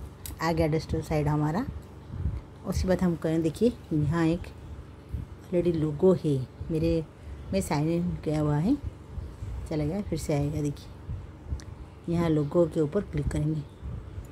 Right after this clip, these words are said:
देखिए, ये लोगो के ऊपर क्लिक किया मैंने। उसके बाद ये देखिए, इसमें YouTube Studio लिखा हुआ है,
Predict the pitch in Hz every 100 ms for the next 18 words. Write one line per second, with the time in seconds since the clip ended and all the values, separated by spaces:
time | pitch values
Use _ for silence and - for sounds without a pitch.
0 | - - 175 240 285 - - - - 156
1 | 156 156 165 165 165 160 151 170 151 151
2 | 220 - - - - - - - 185 160
3 | 160 151 190 165 143 180 185 160 160 -
4 | 180 - 151 156 147 143 147 147 196